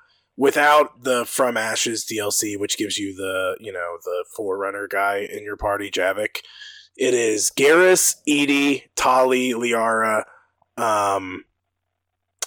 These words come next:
James, and Ashley. <clears throat> So we already discussed that James is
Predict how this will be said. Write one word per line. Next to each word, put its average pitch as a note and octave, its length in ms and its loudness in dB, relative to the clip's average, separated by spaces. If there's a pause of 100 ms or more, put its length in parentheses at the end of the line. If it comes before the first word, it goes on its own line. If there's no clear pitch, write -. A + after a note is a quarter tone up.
(800)
James, A#2+ 640 -2
and G#2+ 320 -4
Ashley. G2+ 440 0 (460)
<clears throat> G3 360 2 (120)
So E3 160 2
we F3+ 80 6
already G#3 200 6
discussed F3 460 4
that C#3 200 4
James D3 500 0
is B2 380 -6